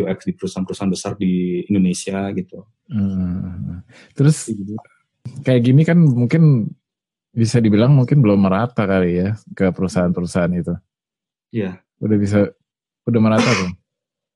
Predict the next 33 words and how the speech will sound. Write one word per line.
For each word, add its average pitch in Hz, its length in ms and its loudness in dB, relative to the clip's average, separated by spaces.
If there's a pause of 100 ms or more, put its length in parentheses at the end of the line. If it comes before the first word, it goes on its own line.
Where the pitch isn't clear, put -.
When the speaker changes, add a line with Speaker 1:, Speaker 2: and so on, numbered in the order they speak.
(800)
Speaker 1:
Kalau 117 160 -4
saya 110 220 -4
lihat 113 100 -4
sih 170 80 0
beberapa, 139 800 -4
<clears throat> 170 600 2
ya 120 100 2
mungkin 139 240 4
kalau 113 160 0
kayak 110 160 -4
perusahaan 113 240 -2
besar 107 320 -2
yang 104 80 0
budgetnya 101 480 -2
besar 101 240 -4
untuk, 101 320 -8 (160)
eh, 101 160 -8
spend 104 560 -4
budget 98 400 -4
ke 101 400 -4 (320)
tim 98 240 -2
produk 95 320 -6
khusus 101 400 -10
terkait 95 400 -12
U 92 80 -10
X - 160 -16
dan 92 120 -4
U 90 120 -8
I, 143 160 -10 (640)
mungkin 127 280 -6
mereka 117 280 -8
udah 95 520 -6 (120)
menjalankan 92 400 -6